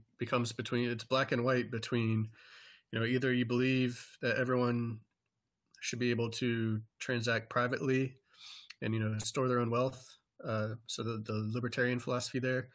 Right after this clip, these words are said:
And then on the other side, you think the government or, uh, Google, financial companies, uh, Visa, you know, these,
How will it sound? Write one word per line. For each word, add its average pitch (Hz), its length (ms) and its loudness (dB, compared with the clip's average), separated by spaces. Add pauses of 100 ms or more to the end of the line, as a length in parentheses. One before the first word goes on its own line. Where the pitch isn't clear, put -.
(640)
And 117 240 0
then 113 640 0
on 127 80 0
the 127 80 2
other 127 120 2
side, 117 340 0
you 117 60 -2
think 113 320 -4 (240)
the 131 60 -4
government 120 560 0
or, 107 540 0 (800)
uh, 110 160 -4
Google, 127 440 2
financial 120 440 0
companies, 120 1080 -2
uh, 107 300 -4
Visa, 113 680 0 (200)
you 127 120 -6
know, 104 400 -2 (1080)
these, 120 300 0